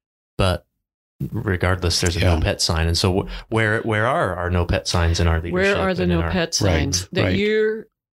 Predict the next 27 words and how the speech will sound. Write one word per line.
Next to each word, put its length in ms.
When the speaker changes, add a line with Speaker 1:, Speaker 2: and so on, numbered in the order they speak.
Speaker 3:
taking 680
for 120
granted 760
and 400
Speaker 1:
Yeah. 80
Speaker 3:
that 180
you 120
haven't, 400
and 180
you've 140
done 300
all 260
the 100
work, 500
Speaker 2:
Mm-hmm. 300
Speaker 3:
and 120
it's 160
something 560
like 280
that, 420
that 200
is 260
the 120
human 600
element. 480
Speaker 2:
Right. 240
Speaker 3:
And, 460